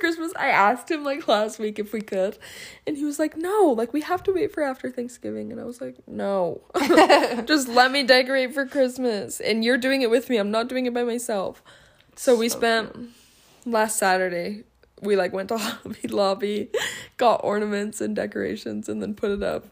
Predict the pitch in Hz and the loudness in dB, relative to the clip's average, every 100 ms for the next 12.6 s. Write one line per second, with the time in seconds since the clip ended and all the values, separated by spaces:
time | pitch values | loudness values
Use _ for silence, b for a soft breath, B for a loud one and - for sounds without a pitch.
0 | - 202 214 208 208 202 202 202 202 - | -10 -6 -4 -2 -4 -2 -4 -4 -8 -8
1 | 196 214 208 - 277 254 254 214 202 - | -8 -6 -8 -2 -2 0 2 0 0 -6
2 | 254 247 226 220 _ - 277 - 208 185 | -4 -2 -2 -4 _ -10 -10 -4 0 4
3 | 180 170 165 233 - 196 175 349 339 320 | 4 2 0 -4 -4 -8 -2 2 2 6
4 | 466 640 508 415 392 370 359 320 311 269 | 6 8 6 6 6 6 6 2 2 0
5 | - - _ _ _ _ _ - 294 277 | -2 -16 _ _ _ _ _ 0 4 6
6 | - 180 208 196 220 240 226 214 240 226 | 4 0 4 4 4 2 4 4 4 2
7 | 247 226 202 233 220 240 254 - 208 214 | 4 4 4 4 4 4 -2 -2 -2 -2
8 | 262 285 302 302 277 294 - - 285 285 | 0 0 -2 -6 -4 -6 -8 -2 4 4
9 | 254 262 269 247 208 196 214 202 - 277 | 6 4 4 2 4 2 0 -6 -6 -12
10 | - 226 202 196 - 208 202 214 262 208 | -6 -4 -2 -2 -4 -2 -2 0 0 0
11 | 190 190 196 170 190 - 208 247 - 185 | 0 0 -2 -8 -8 -8 -8 -8 -8 -6
12 | 185 185 139 151 143 - | -2 2 2 0 -6 -14